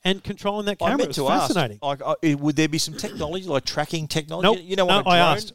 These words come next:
Speaker 1: No.
Speaker 2: no, so there's no tracking.
Speaker 1: Nope.
Speaker 2: So you can't just identify a
Speaker 1: Nope.
Speaker 2: subject and let it do it?
Speaker 1: It's a
Speaker 2: Like
Speaker 1: guy
Speaker 2: a dro-,
Speaker 1: controlling
Speaker 2: like a
Speaker 1: it.
Speaker 2: drone can do that?
Speaker 1: Yep.
Speaker 2: All right, so it, it is him manually doing
Speaker 1: Yeah.
Speaker 2: that. Wow.
Speaker 1: Yeah.
Speaker 2: Impressive.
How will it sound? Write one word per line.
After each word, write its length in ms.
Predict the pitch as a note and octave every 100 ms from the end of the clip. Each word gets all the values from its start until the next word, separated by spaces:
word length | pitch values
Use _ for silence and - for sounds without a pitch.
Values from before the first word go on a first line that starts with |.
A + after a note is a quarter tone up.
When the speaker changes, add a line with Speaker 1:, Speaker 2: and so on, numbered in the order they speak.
| -
Speaker 1:
No. 100 | F3
Speaker 2:
no, 100 | D#3+
so 120 | C#3+ D3+
there's 100 | C#3
no 120 | E3
tracking. 420 | - E3 - F#2 -
Speaker 1:
Nope. 140 | G3+
Speaker 2:
So 60 | D#3+
you 80 | C#3+
can't 200 | E3 D#3
just 160 | C#3+
identify 640 | C#3 B2 D3 C#3 C#3+ C#3 B2
a 20 |
Speaker 1:
Nope. 120 | A#2+ -
Speaker 2:
subject 460 | C#3 G3 D3 -
and 100 | B2+
let 160 | B2 B2+
it 80 | B2
do 100 | G3
it? 80 | - -
Speaker 1:
It's 140 | D3+
a 20 |
Speaker 2:
Like 60 | C3+
Speaker 1:
guy 200 | D3 D#3+
Speaker 2:
a 40 | D#3+
dro-, 100 | D#3+
Speaker 1:
controlling 220 | E3+ D3+
Speaker 2:
like 80 | C#3+
a 20 |
Speaker 1:
it. 40 | A#2+
Speaker 2:
drone 280 | D#3 F3 F3
can 100 | C#3+
do 140 | A2
that? 180 | F#2 B2+
Speaker 1:
Yep. 160 | D3+ D3 _ -
Speaker 2:
All 160 | G3
right, 160 | D4+ G#3+
so 220 | - C#3+
it, 240 | D3 D3+ D#3+
it 120 | D#3
is 180 | E3 E3
him 320 | D#3 E3 D#3
manually 460 | C#3+ D#3+ D#3+ C#3+ C3
doing 240 | A#2 G#2+
Speaker 1:
Yeah. 120 | D3+ D#3+
Speaker 2:
that. 60 | -
Wow. 340 | - B2+ F3 - _
Speaker 1:
Yeah. 160 | B2 D3
Speaker 2:
Impressive. 420 | B2+ D#3 - G#2+